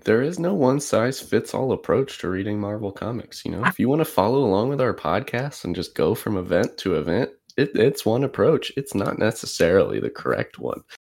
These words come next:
Um, but I always say that the, the most correct approach is, if you have an interest in something, you just pick up a comic book about it and read it, and don't worry about the exact order you're, you're reading things in. Um, just kinda go with the flow.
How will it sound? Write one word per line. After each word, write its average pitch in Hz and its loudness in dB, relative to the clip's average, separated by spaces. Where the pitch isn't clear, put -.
Um, - -6
but 92 6
I 101 6
always 104 6
say 110 8
that 104 0
the, 90 4
the 92 2
most 95 2
correct 101 2
approach - 6
is, 90 4
if 104 6
you 107 6
have 117 6
an 113 8
interest 117 4
in 92 6
something, 104 4
you - -8
just - 0
pick - -4
up 95 0
a 98 0
comic 127 -2
book 127 2
about 107 6
it 107 8
and 90 4
read 110 2
it, - -2
and 87 4
don't 95 4
worry 90 2
about 85 2
the 90 2
exact 90 4
order 80 4
you're, 78 0
you're 87 0
reading 82 -2
things - -2
in. 57 -2
Um, - 0
just - -4
kinda - -4
go 123 6
with 71 2
the - -6
flow. - 0